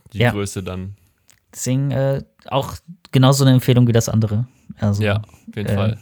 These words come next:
Speaker 2: muss man sich angeguckt haben, weil das ist ja auch visuell das, was man,
Speaker 1: Schön
Speaker 2: also das
Speaker 1: gemacht, ja.
Speaker 2: kann man jetzt auch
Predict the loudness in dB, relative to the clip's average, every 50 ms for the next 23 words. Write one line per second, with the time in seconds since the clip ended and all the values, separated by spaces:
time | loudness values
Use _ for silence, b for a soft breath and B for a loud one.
0 | _ _ 0 2 2 2 2 2 2 2 2 2 2 4 4 4 4 4 2 2
1 | 2 2 4 4 4 4 2 2 2 0 0 0 -2 -4 -8 -12 -18 _ _ _
2 | _ _ _ _ _ _ _ _ _ _ _ _ _ _ -20 -8 -4 -2 0 0
3 | 0 0 2 4 4 4 4 4 2 0 -2 -6 _ _ _ _ _ -4 -2 -2
4 | -2 -2 -4 -4 -4 -4 -4 -4 -4 -2 0 0 0 2 2 0 0 -2 -4 -12
5 | -18 -20 -18 -10 -4 0 2 2 4 4 2 2 0 -2 -4 -4